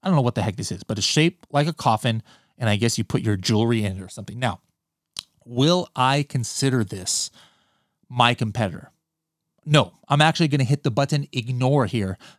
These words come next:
because I don't want to add this to my market. But guess what? This is probably a great target that I could do for P P C. Because if you are a weirdo who likes putting trinkets into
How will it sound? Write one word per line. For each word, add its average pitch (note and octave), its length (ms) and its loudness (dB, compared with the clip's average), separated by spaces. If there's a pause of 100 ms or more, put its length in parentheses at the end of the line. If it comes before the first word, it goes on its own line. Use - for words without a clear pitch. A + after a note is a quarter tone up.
because C3 320 0
I A#2+ 280 0
don't B2 260 2
want A2 240 -2
to - 120 -6
add G2+ 140 -2
this G2 120 -6
to - 60 -8
my G#2 80 0
market. C3+ 360 -4 (120)
But - 280 -2
guess E3 200 -2
what? G#3+ 220 2 (840)
This E3+ 280 2
is E3+ 200 0
probably C#3 600 -2
a G#2+ 120 -6
great A#2 540 -4
target C3 540 -4 (760)
that A#2+ 120 0
I A#2 120 2
could A#2+ 180 0
do C3 260 4
for A#2 240 -4
P - 180 -4
P C#3 120 -4
C. - 280 0 (840)
Because B2+ 460 2 (340)
if G#2+ 160 -2
you D#3+ 200 4
are F#3+ 140 2
a - 60 0
weirdo C3 640 2 (380)
who - 120 -4
likes C#3 380 0
putting E3+ 460 2
trinkets - 720 -2
into B2 340 -2